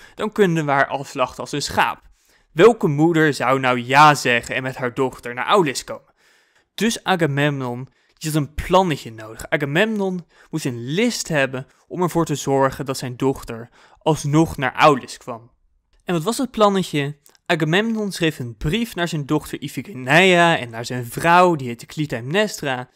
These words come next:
En in die brief stond dat Achilles, die hele sterke Griek, die spierbundel, dat hij voordat hij naar Troje zou gaan, graag zou willen trouwen met Iphigenia. En dat Iphigenia dus naar Aulis moest komen,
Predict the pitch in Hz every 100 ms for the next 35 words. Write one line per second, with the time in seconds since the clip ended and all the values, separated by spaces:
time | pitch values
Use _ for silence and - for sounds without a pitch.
0 | _ _ _ 160 - 226 240 175 151 160
1 | 165 - 147 143 - 143 220 233 190 185
2 | - - _ - 135 143 123 - - 156
3 | 160 160 156 - 165 - 123 120 - -
4 | 208 233 165 156 143 131 135 - _ _
5 | _ _ - 151 139 - 214 269 254 226
6 | 185 160 175 202 208 160 147 - 120 123
7 | - _ _ - - 165 233 226 - 180
8 | 160 156 151 - 123 131 123 127 - 143
9 | 135 127 120 151 160 113 110 _ _ _
10 | - 233 233 208 202 156 143 135 131 131
11 | 135 131 - 196 214 190 151 147 - 131
12 | 113 110 110